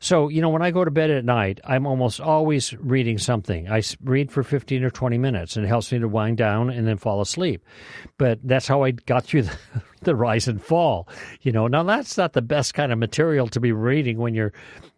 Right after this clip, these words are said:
trying to get to sleep. But nevertheless, I was able to finish that thousand pages or whatever, you know,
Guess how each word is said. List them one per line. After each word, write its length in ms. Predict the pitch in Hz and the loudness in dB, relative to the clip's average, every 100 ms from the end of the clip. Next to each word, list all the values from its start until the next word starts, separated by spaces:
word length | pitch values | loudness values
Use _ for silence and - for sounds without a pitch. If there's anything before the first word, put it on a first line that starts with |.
| _ | _
trying 260 | - 170 160 | -2 2 2
to 80 | 135 | 2
get 200 | 131 - | 0 -2
to 100 | - | -4
sleep. 380 | - 151 101 - | 0 0 0 -2
But 160 | 120 | -4
nevertheless, 680 | 120 151 165 139 120 110 113 | 0 0 0 0 0 0 2
I 120 | 110 | 0
was 140 | 113 | 2
able 180 | 127 117 | 0 0
to 60 | 110 | -2
finish 340 | - 117 98 | 0 -2 -2
that 280 | - 101 - | -4 -6 -6
thousand 320 | 117 110 101 | -2 -2 -2
pages 380 | 92 120 104 98 | -2 -2 -2 -4
or 60 | 98 | -2
whatever, 300 | 117 123 98 | -2 0 -2
you 100 | 104 | -2
know, 200 | 98 | -2